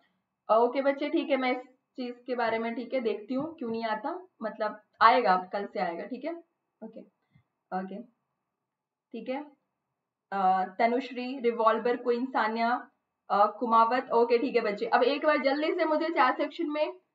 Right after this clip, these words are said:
अ, जो है लिख के बताओ बच्चे, स्टार्ट करें क्या सेशन? स्टार्ट करें, एक बार स्टार्ट लिखो, चैट सेक्शन में एक बार स्टार्ट लिखो,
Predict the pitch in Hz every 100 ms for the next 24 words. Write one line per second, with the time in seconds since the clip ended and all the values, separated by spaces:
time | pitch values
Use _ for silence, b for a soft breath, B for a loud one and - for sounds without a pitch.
0 | _ _ _ _ 220 233 233 277 269 254
1 | - _ _ _ _ _ - 254 277 349
2 | 320 302 277 285 277 330 381 - - 262
3 | 277 - 311 311 320 359 349 349 349 330
4 | - 262 339 320 311 302 302 302 - 247
5 | 247 240 202 254 233 226 277 269 302 277
6 | 277 - 269 302 277 262 302